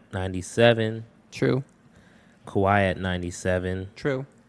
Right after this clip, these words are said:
Speaker 1: Giannis at ninety-six.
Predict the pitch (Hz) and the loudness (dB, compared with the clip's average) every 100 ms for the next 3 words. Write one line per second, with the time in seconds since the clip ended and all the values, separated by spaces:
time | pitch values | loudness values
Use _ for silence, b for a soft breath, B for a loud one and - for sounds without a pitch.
0 | _ _ - _ _ _ _ _ _ - | _ _ -20 _ _ _ _ _ _ -20
1 | 101 104 101 101 101 92 87 95 90 90 | -6 -2 0 -2 -2 -4 -4 -4 -4 -6
2 | 87 - 101 98 - - - | -10 -4 0 0 -4 -18 -20